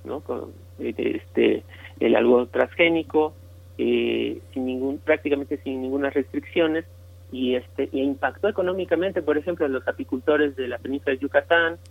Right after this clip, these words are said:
eh, afectó a, ha afectado a jornaleros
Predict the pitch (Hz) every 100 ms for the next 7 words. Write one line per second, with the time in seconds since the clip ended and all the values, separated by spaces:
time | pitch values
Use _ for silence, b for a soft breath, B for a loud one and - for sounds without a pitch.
0 | - - - - 123 127 127 127 127 -
1 | 127 - 127 - 147 143 147 147 - 127
2 | 120 117 113 113 113 113 - 139 147 123
3 | 147 147 139 123 113 127 139 139 156 160
4 | 156